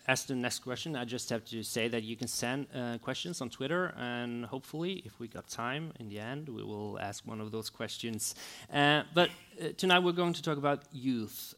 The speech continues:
uh, and the role of youth and youth as victims or survivors and perpetrators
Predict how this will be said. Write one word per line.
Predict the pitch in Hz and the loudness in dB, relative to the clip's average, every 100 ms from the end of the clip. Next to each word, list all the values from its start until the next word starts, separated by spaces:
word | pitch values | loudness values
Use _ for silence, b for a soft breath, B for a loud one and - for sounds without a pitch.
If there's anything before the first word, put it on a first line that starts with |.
| - | -6
uh, | |
and | 123 117 113 113 127 | -2 0 0 -2 -4
the | 123 | -2
role | 131 147 | 2 2
of | 151 | 2
youth | 143 143 143 - | 0 -2 -2 -4
and | 131 | -6
youth | 120 123 120 - - | -4 -4 -6 -8 -2
as | 117 110 - B B B - - | 0 0 -4 B B B -20 -8
victims | 120 131 - 143 139 139 - | -4 -4 -2 0 0 -2 -6
or | 113 | -4
survivors | 107 123 107 113 151 190 - - | -4 0 2 2 2 -2 -6 -8
and | - 117 110 110 | -6 -4 -2 -4
perpetrators | 110 117 - - 104 101 | -8 -10 -10 -8 -8 -8